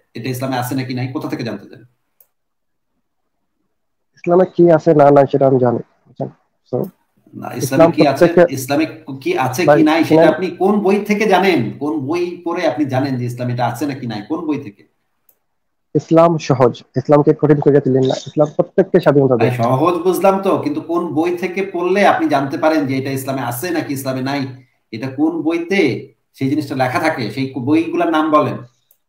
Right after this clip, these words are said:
Speaker 2: কথা হচ্ছে, আমি ধর্ম দিয়ে কোনো যুক্তি বা কোনো কিছু থেকে
Speaker 1: সেই
Speaker 2: ধর্ম,
Speaker 1: বইগুলোর
Speaker 2: ধর্ম
Speaker 1: নাম বলেন যেখানে ইসলাম সম্পর্কে জানা যাবে, ইসলামে এই জিনিসটা আছে নাকি নাই,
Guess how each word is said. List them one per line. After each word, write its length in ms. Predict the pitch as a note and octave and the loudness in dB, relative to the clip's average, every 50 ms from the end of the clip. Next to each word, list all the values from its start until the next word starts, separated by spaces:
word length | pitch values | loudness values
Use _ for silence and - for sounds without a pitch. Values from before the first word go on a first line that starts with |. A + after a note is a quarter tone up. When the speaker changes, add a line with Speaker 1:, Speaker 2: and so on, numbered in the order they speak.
| _ _ _ _ _ _ _ _ _ _ _ _ _ _ _ _ _ _ _ _ _ _ _ _ _ _ _ _ _ | _ _ _ _ _ _ _ _ _ _ _ _ _ _ _ _ _ _ _ _ _ _ _ _ _ _ _ _ _
Speaker 2:
কথা 200 | - D#3 D#3 F3 | -4 0 4 4
হচ্ছে, 200 | F3 E3 E3+ F3+ | 4 4 4 4
আমি 220 | E3 D#3+ E3 E3 D3 | 4 4 4 4 6
ধর্ম 280 | D3+ D3+ D#3+ F3+ F3 | 6 6 6 6 4
দিয়ে 140 | E3+ E3+ E3+ | 4 2 2
কোনো 200 | E3 E3 D3+ D3+ | 2 4 2 2
যুক্তি 400 | C3+ C3+ D3 C3 - - D3+ D3 | 4 2 0 0 0 0 2 2
বা 140 | C3+ C3+ C3 | 4 2 2
কোনো 240 | B2+ - C#3 C3+ C3+ | 0 0 -2 0 0
কিছু 200 | - C#3+ - C#3+ | 0 -2 0 0
থেকে 200 | C#3+ C3+ C3 A#2+ | 2 4 4 4
Speaker 1:
সেই 320 | - C3+ D3 D#3 E3 E3+ | 4 4 4 4 4 4
Speaker 2:
ধর্ম, 160 | - - D#3 | 4 2 2
Speaker 1:
বইগুলোর 300 | E3 D#3+ C3+ C#3+ D#3+ D#3 | 4 4 6 6 6 6
Speaker 2:
ধর্ম 180 | C#3+ D3+ D3 D3 | 8 8 6 6
Speaker 1:
নাম 180 | C#3 - D#3+ E3 | 6 4 2 2
বলেন 260 | F3 F3 F3+ E3+ D3+ | 2 2 2 2 2
যেখানে 340 | D3+ D3+ C#3 D#3 D#3 E3 F3 | 0 0 0 0 -2 -2 -2
ইসলাম 460 | F3 E3+ D3+ C3 - - D#3 E3 D#3 | -2 -4 -4 -4 -2 0 0 0 0
সম্পর্কে 420 | - D#3+ D#3 D#3+ E3+ E3+ F3+ D#3+ | 0 -2 -4 -4 -6 -6 -6 -4
জানা 260 | C#3 C#3+ C3+ D3+ D#3 | -2 -2 0 0 0
যাবে, 200 | E3 E3 D#3+ D#3 | 2 2 2 2
ইসলামে 340 | D3 C3+ A#2 - C#3+ C#3 C#3+ | 0 -2 -4 -4 -4 -4 -4
এই 60 | C#3+ | -4
জিনিসটা 320 | C3 C#3+ D3 C#3 - D#3 C#3+ | -4 -4 -6 -4 -4 -4 -4
আছে 320 | B2 B2+ B2+ - F3+ F3+ | -2 -4 -4 -4 -6 -4
নাকি 240 | E3+ E3 D#3 D#3+ D#3+ | -4 -4 -4 -2 -2
নাই, 360 | D3 C#3+ D3 D3+ D3 C#3 B2+ | -2 0 -2 -2 -2 -2 -4